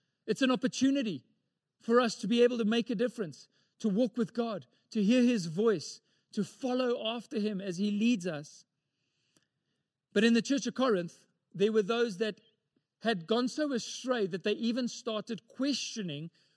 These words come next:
whether or not the resurrection was something that would happen, whether there was a resurrection, and specifically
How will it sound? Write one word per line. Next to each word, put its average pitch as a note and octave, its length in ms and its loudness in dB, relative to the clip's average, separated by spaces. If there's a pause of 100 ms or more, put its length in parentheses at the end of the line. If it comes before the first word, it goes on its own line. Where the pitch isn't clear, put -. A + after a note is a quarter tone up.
(120)
whether A#3+ 260 2
or A#3+ 120 2
not G#3+ 220 0 (380)
the G#3 160 4
resurrection A3 1000 2 (480)
was G#3 180 6
something A3+ 340 2
that G#3+ 140 0
would G3+ 160 0
happen, E3+ 380 -2
whether G#3+ 200 4
there A3+ 160 6
was A3 260 4
a B3+ 80 4
resurrection, G3 680 2
and A#3+ 260 0
specifically G#3+ 840 -4